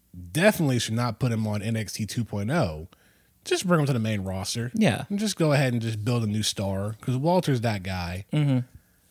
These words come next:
Speaker 1: And don't release him after a month like you did with Karrion Kross and Keith Lee.
Speaker 2: Mm-hmm.
Speaker 1: So, who knows? I, I would like to see it. As far as this tag team match goes, I don't know who's gonna win,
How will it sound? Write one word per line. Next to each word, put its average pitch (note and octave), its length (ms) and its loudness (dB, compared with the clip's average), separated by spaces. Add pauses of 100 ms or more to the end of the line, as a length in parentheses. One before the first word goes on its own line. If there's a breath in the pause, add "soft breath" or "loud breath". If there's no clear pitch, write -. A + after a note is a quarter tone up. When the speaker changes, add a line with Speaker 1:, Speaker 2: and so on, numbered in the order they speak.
(200)
Speaker 1:
And C#3 200 2
don't F3 200 6
release G#2 380 0
him G#2 100 -2
after G2+ 300 -2
a F#2+ 40 -4
month F#2+ 360 -6
like G2 180 -6
you G#2+ 60 -4
did G2+ 280 -4
with F#2 100 -10
Karrion G#2 360 -4
Kross G2 360 -4
and G2+ 100 -6
Keith G2+ 260 -6
Lee. F#2 300 -8 (100)
Speaker 2:
Mm-hmm. C3 280 0 (680 soft breath)
Speaker 1:
So, G#2 560 -4 (1300 soft breath)
who D#3+ 140 0
knows? G#2 520 -2 (220)
I, C#3+ 200 0
I C#3+ 220 -2
would D#3+ 80 6
like C#3+ 220 4
to A#2 80 -6
see G#2 200 -4
it. D#2 140 -12 (300 loud breath)
As D#3 120 4
far E4 180 12
as D#4+ 60 10
this B3+ 120 6
tag G#3+ 300 6
team A3 220 8
match G3+ 300 6
goes, G3 320 8
I E3 100 2
don't B3 120 8
know A#3 120 10
who's F#3 180 12
gonna F3 140 8
win, E3+ 480 4